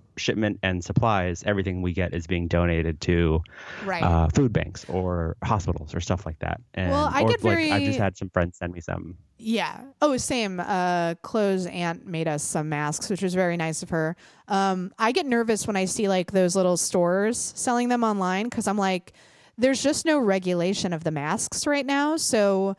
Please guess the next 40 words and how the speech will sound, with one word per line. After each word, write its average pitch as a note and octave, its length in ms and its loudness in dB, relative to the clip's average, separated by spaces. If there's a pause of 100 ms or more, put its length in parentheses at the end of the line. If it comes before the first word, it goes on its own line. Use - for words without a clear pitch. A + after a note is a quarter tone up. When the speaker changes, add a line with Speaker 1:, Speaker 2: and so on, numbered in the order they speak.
(380)
Speaker 2:
I A3+ 160 2
don't A3+ 160 2
know G3+ 180 2
if F#3+ 100 -4
these E3+ 200 -4
are D#3+ 100 -4
made A3+ 300 -2
correctly." A3 800 2
Um, F#3 640 0
I've G#3 140 0
seen A#3+ 180 0
people A#3 300 0
post, G3+ 260 0
like, F3+ 180 -2
selfies A#3+ 840 -2
of, G3 400 0
of F#3+ 480 0 (340)
masks F#3+ 520 -2
that G#3 120 2
were G#3 120 2
made F#3+ 220 0
for A3 140 -2
them G3+ 380 0
by F#3 140 2
relatives, F#3 540 2
and F#3 80 -2
I'm F#3 120 -2
like, F#3+ 200 0
"Ooh, G4 140 4
that D4+ 140 4
looks G#4 200 0
janky. F#3+ 540 -4
I A3 80 0
don't B3+ 120 0
know C4 100 2
if B3+ 80 -2
that G#3 160 2
would G3+ 100 0
<laughs> A3+ 120 2
actually - 760 0